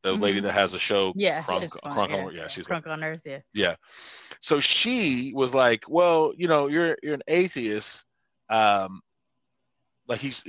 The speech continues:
Speaker 1: he says, "Well, do you believe in, you know, Zeus or, you know, this?"
Speaker 2: Mm-hmm.
Speaker 1: And he names off, like, four or five different gods. And she was like, "No, I live in, you know, I think, uh, I, I, I believe in the real one, the one in the Bible."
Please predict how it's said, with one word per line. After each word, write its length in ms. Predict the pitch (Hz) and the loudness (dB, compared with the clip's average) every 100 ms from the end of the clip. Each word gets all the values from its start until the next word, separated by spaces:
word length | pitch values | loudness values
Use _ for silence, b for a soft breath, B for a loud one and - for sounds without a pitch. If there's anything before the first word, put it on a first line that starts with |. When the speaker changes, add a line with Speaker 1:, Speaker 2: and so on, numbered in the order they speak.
| 127 | -10
Speaker 1:
he 160 | 139 151 | -8 0
says, 360 | 160 143 - | 4 4 0
"Well, 280 | 120 139 127 | 2 2 2
do 140 | 120 | 0
you 140 | 139 175 | -4 0
believe 380 | 175 185 175 - | 0 0 -2 -2
in, 520 | 143 139 131 127 123 - _ _ _ | 2 4 4 0 -10 -16 _ _ _
you 140 | 139 120 | 0 0
know, 140 | 95 | 0
Zeus 540 | - 92 127 - - b b b b | -4 -8 -6 -8 -10 b b b b
or, 600 | 98 95 92 92 92 90 B B - | -2 0 2 2 2 0 B B -8
you 100 | 123 | -2
know, 140 | 101 | 0
this?" 300 | 90 110 143 | 2 2 4
Speaker 2:
Mm-hmm. 20 | 135 | 2
Speaker 1:
And 80 | |
he 80 | 113 | 2
names 320 | 135 185 165 | 4 4 4
off, 180 | 160 139 | 2 4
like, 160 | 143 - | 2 2
four 200 | 151 156 | 2 2
or 40 | 143 | 4
five 320 | 160 147 139 | 4 4 2
different 320 | 147 143 127 | -2 -2 0
gods. 420 | 175 123 92 92 104 | 2 2 2 -4 -8
And 100 | - | -6
she 100 | 117 | -4
was 120 | 110 | 0
like, 160 | 117 135 | -2 2
"No, 320 | 156 107 - | 4 4 2
I 80 | 143 | 2
live 220 | 175 170 180 | 4 2 0
in, 60 | - | -2
you 100 | 170 | 2
know, 80 | 156 | 4
I 100 | 160 | 4
think, 260 | 208 208 | 2 0
uh, 100 | 190 - | 0 4
I, 120 | 170 - 165 156 B - | 2 6 4 2 B 2
I, 60 | |
I 20 | 147 | 4
believe 240 | 208 233 | 4 4
in 60 | 208 | 4
the 80 | 165 | 6
real 260 | 180 160 | 6 4
one, 160 | 101 92 | 2 0
the 60 | |
one 140 | 127 156 | 4 4
in 60 | 147 | 4
the 60 | |
Bible." 440 | 143 156 104 - | 4 4 2 -8